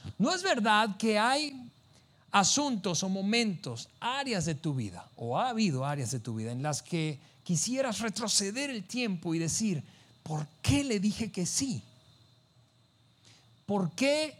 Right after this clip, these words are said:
me metí a ese bar y me tomé ese primer trago? Ahora mi vida es un caos completo, es como un infierno.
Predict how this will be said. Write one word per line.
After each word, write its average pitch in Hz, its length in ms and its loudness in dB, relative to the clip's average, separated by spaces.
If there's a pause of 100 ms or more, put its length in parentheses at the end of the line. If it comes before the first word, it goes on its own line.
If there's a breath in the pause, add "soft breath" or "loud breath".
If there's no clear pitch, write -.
(120)
me 233 180 2
metí 226 480 0
a 240 200 -2
ese 226 300 0
bar 214 440 0 (240 loud breath)
y 214 80 0
me 208 120 2
tomé 196 440 -2
ese 226 200 -2
primer 185 440 -4
trago? 233 420 -4 (480 loud breath)
Ahora 247 340 0
mi 240 180 2
vida 262 440 0 (140 loud breath)
es 190 180 0
un 233 160 0
caos 262 460 0
completo, 214 640 -2
es - 100 -2
como 233 260 -2
un 254 80 2
infierno. 226 800 0